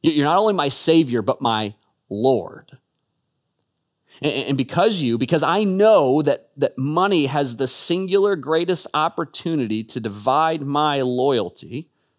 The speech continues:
Remember, Jesus teaches us, "Where your treasure is,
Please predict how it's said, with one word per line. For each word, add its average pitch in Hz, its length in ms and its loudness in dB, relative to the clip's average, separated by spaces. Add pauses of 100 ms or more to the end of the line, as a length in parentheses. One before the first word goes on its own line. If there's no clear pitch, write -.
(560)
Remember, 120 500 -2
Jesus 135 360 -4
teaches 101 400 -10
us, - 240 -4
"Where 113 220 0
your 113 160 -6
treasure 107 440 -4
is, 107 360 -8